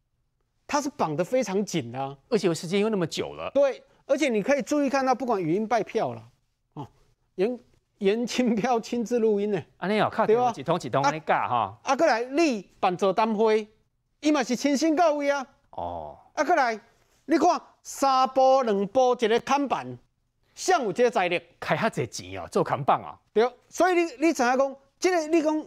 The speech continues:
Speaker 1: 你像头先委员你讲一个 Max，你敢有迄个财力去做这个代志？我先问安尼。
Speaker 2: 一定要有人支持啦。
Speaker 1: 对，后壁一定有人支持嘛。
Speaker 2: 嗯。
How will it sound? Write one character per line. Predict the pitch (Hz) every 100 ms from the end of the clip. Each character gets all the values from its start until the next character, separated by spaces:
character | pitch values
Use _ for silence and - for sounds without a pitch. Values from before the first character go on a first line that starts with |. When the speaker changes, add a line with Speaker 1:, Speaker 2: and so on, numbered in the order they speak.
| -
Speaker 1:
你 | 262 294
像 | 240
头 | 196
先 | 262 302
委 | 285
员 | 226
你 | 247
讲 | 285
一 | 262
个 | 196
Max， | 233 311 262 - 226 185 - _
你 | 269
敢 | 311 294
有 |
迄 | 226
个 | 311
财 | - 285 247
力 | 254
去 | - 294
做 | 339 277
这 | 269
个 | 233
代 | 165 131
志？ | 175
我 | 254
先 | 208 190
问 | 151
安 | 196
尼。 | 196 - _ -
Speaker 2:
一 | 190
定 | 190
要 |
有 | 170
人 | 135
支 | 120 117
持 | 113 92
啦。 | 85
Speaker 1:
对， | 202 196
后 | - 160
壁 | 214
一 | 240
定 | 190
有 | 147
人 | 151
支 | 151
持 | 147 127
嘛。 | 120 -
Speaker 2:
嗯。 | 101 90